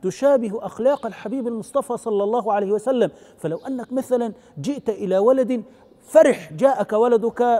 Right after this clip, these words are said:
من ال-، المدرسة أو من الجامعة أو من، آه، من مكان كان فيه مع أصحابه،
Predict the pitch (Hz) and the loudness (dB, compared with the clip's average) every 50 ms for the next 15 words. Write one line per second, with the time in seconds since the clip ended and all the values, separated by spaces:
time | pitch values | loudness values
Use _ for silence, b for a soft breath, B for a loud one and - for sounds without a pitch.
0 | - 190 190 196 196 190 180 175 170 165 160 151 139 156 151 147 143 147 151 156 | 0 -4 -6 -8 -6 -6 -6 -8 -8 -10 -10 -10 -8 -8 -8 -8 -8 -8 -8 -8
1 | 160 160 143 156 175 220 214 - 214 202 185 156 170 160 160 156 151 151 139 135 | -8 -8 -6 -4 -4 -4 -4 -2 -4 -4 -2 -4 -6 -6 -6 -8 -8 -10 -8 -4
2 | 180 196 208 214 208 214 202 190 196 196 196 196 185 - 180 180 170 160 160 160 | -2 -2 -2 -2 -4 -4 -4 -2 0 2 2 0 0 -2 -4 -4 -4 -4 -6 -6
3 | 160 156 156 151 151 151 151 151 151 151 147 143 143 143 139 b b b b b | -8 -8 -8 -8 -8 -6 -6 -6 -6 -4 -4 -6 -6 -8 -10 b b b b b
4 | b b - 156 160 165 160 160 151 - 220 233 254 240 226 226 202 - 214 226 | b b -8 -6 -6 -4 -4 -6 -4 -2 0 0 0 0 -2 -2 -4 -2 -2 -2
5 | 220 196 185 - 247 226 208 202 196 190 185 180 185 175 - - - 226 240 240 | -2 -2 -4 -4 -4 -4 -4 -4 -4 -4 -4 -4 -6 -6 -8 -6 -2 0 0 0
6 | 233 247 233 240 233 | 0 -2 -2 -2 -4